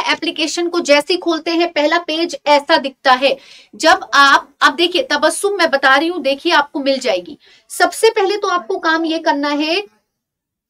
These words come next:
कि आपको अपनी जो भी आपकी application आपने जो download कर रखी है,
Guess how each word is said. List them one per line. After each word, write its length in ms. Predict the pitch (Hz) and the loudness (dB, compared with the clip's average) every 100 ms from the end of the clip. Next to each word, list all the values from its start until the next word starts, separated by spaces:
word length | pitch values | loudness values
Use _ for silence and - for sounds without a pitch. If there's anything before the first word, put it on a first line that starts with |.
| _ | _
कि 160 | 359 - | -6 -2
आपको 500 | 285 311 370 - 359 | 2 4 4 0 0
अपनी 640 | 359 294 277 311 381 311 233 _ - | 0 0 -2 -2 -2 -4 -6 _ -6
जो 160 | 302 330 | -2 2
भी 160 | 392 403 | 4 4
आपकी 360 | 359 - 359 349 | 2 0 -2 0
application 720 | 294 330 302 330 320 320 349 | 0 0 -4 -4 -6 -4 0
आपने 280 | 311 320 349 | 0 -2 -4
जो 140 | 349 | -4
download 560 | 254 254 269 277 381 440 | 0 0 0 0 0 -2
कर 180 | 302 269 | -2 -2
रखी 320 | 247 - 247 | -2 -6 -14
है, 200 | 220 196 | -12 -14